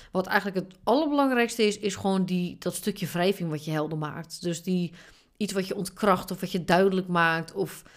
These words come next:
in combinatie met die belevingswereld van je publiek. Want dan, ja, dan, dan sta je zo aan de kant van diegene en dichtbij wat diegene wil. En dan is het, ja, één en één is drie als het ware. En dan is de keuze voor jou of een klik gewoon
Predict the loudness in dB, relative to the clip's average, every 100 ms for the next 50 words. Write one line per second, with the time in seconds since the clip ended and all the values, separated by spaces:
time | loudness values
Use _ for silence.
0 | -20 -20 -20 -20 _ -4 2 6 6 4
1 | 2 2 4 6 6 4 6 4 4 2
2 | 2 2 0 4 2 2 0 4 4 4
3 | 2 -2 -12 -20 -8 -4 -2 -2 -2 -2
4 | 0 0 0 -4 -6 -12 _ _ _ _
5 | _ _ _ _ _ -14 -2 2 2 4
6 | 4 4 2 0 2 2 0 0 2 2
7 | -2 -8 -20 _ 0 2 4 6 6 4
8 | 2 0 0 0 2 2 2 2 4 4
9 | 4 2 0 2 4 4 4 6 8 6
10 | 2 2 2 2 2 0 -2 -2 -2 -6
11 | -6 -2 -2 -2 -2 -2 0 0 0 0
12 | -4 -4 0 4 4 2 2 4 4 2
13 | 0 2 0 -2 -8 2 2 2 0 2
14 | 6 6 6 2 2 2 0 0 2 2
15 | 0